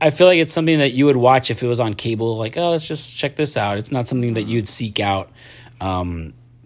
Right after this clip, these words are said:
Speaker 1: to watch and, like, all sit down and, and, and enjoy. Um, what was I gonna say? Oh, it's weird because while we were watching it, oddly enough, I know this is a weird comparison, but it really kinda reminded me of, like, an R-rated version of The Sandlot,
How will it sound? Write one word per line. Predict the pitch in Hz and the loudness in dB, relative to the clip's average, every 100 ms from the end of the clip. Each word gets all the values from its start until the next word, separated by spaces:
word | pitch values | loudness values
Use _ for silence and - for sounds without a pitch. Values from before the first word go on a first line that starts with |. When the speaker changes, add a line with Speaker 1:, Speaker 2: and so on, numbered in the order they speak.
| _ - - | _ -16 -6
Speaker 1:
to | 104 | -2
watch | 95 95 95 95 | 0 0 -2 -6
and, | |
like, | 87 87 - | -8 -8 -8
all | 92 95 | -6 -2
sit | - 98 | -2 -2
down | 87 85 | -8 -8
and, | 82 - | -12 -12
and, | 85 80 78 - | -12 -12 -14 -14
and | 80 76 - 90 | -14 -16 -16 -10
enjoy. | 90 87 92 85 87 - - - - - _ 110 | -8 -8 -8 -8 -10 -12 -20 -20 -20 -20 _ -2
Um, | 104 190 190 90 90 - _ _ _ _ - - - _ _ _ - - _ _ - - _ - | 0 0 -2 -6 -12 -16 _ _ _ _ -20 -20 -20 _ _ _ -20 -20 _ _ -18 -18 _ -20
what | - | -12
was | 135 143 | -8 -6
I | |
gonna | 127 110 | -4 -4
say? | - 117 - | -4 0 4
Oh, | 214 139 101 - - - 190 | 6 4 -2 -16 -20 -2 4
it's | 175 | 6
weird | 175 269 | 6 4
because | 196 185 | 4 4
while | 160 165 | 6 6
we | 180 | 6
were | 185 | 4
watching | 127 127 - 160 | 2 -2 -4 -4
it, | 160 - | -6 -4
oddly | 117 160 170 135 | 0 0 0 -2
enough, | 101 87 98 123 - - | -2 -6 -8 -10 -14 -12
I | |
know | 98 104 | -6 -4
this | 104 | -4
is | 101 | -6
a | 95 | -6
weird | 92 95 | -8 -8
comparison, | 107 104 101 101 139 123 | -10 -10 -8 -6 -4 -2
but | 110 | -2
it | 107 | -2
really | 113 170 208 | 0 0 0
kinda | - 165 160 | 0 2 2
reminded | 131 127 139 | 2 2 2
me | 135 | 2
of, | 117 | 0
like, | 110 101 | -2 -6
an | 95 | -6
R-rated | 101 113 127 131 120 104 | -2 2 4 4 2 -2
version | 107 107 113 104 | -4 -4 -4 -4
of | 95 | -6
The | 92 | -4
Sandlot, | - 104 101 98 87 | -4 -4 -6 -8 -12